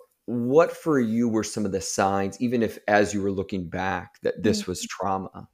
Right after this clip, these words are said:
Speaker 2: Yeah, I, for me, it was all normal
Speaker 1: Mm-hmm.
Speaker 2: up until I was about twelve. And I, I will always remember this because I still love the show today. I was watching Law and Order S U V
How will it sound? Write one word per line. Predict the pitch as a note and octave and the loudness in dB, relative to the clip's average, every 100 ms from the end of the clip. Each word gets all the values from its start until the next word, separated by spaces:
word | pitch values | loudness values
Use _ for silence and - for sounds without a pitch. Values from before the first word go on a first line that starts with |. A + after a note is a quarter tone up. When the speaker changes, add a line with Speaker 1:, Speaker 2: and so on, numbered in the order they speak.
| _ _ - - - _ _ | _ _ -20 -20 -20 _ _
Speaker 2:
Yeah, | A#3+ C4 B3+ G3+ D#3+ - | 8 10 10 8 4 4
I, | A#3 A#3 - - _ _ _ _ - | 6 6 2 -20 _ _ _ _ -18
for | - D4+ C4+ | 2 8 10
me, | B3 B3+ C#4+ F4 - - | 8 6 4 2 -2 8
it | A#3+ A#3 | 8 10
was | A#3 | 6
all | A3+ | 6
normal | A3 G#3 G3+ A3+ D#4+ G4 - _ _ _ _ _ _ | 6 8 8 10 8 8 -4 _ _ _ _ _ _
Speaker 1:
Mm-hmm. | G2 A#2 F#2 F#2 _ | -12 -8 -10 -10 _
Speaker 2:
up | - - | 8 10
until | B3+ A#3+ C4 A#3 A3+ - | 8 6 8 10 10 8
I | A3 | 6
was | A3 A#3 | 4 2
about | G#3+ G#3+ G#3 G#3 G3+ _ _ _ _ _ _ _ _ _ | 2 6 6 6 2 _ _ _ _ _ _ _ _ _
twelve. | - - G#3+ D#3 F#2 - - - _ _ _ _ - | -12 6 8 8 4 -2 -14 -18 _ _ _ _ 4
And | A3 G#3 G3+ G3 G3 G#3 - _ - | 6 8 6 4 0 -6 -12 _ 8
I, | A3+ A3 | 10 12
I | B3 B3+ | 10 10
will | A#3 | 12
always | G#3+ A3 B3 C4 | 12 12 10 8
remember | B3 G#3 G#3+ | 6 6 6
this | G#3 G#3 | 6 6
because | - A#3 A3 | 4 4 8
I | G#3+ | 6
still | - C#4 D4 | 10 10 12
love | A3 G#3 G#3+ | 10 10 10
the | A#3 | 6
show | - G3+ | 10 8
today. | G#3 G#3+ G3+ A3 | 8 8 8 8
I | A3+ | 4
was | G#3+ | 4
watching | A3 A3+ A#3 | 4 6 6
Law | G#3 G3+ | 10 10
and | G#3+ | 8
Order | G#3 G#3+ | 6 8
S | G#3 G#3 G#3+ | 8 6 0
U | G#3 | 2
V | G3+ A#3 E4 | 4 6 4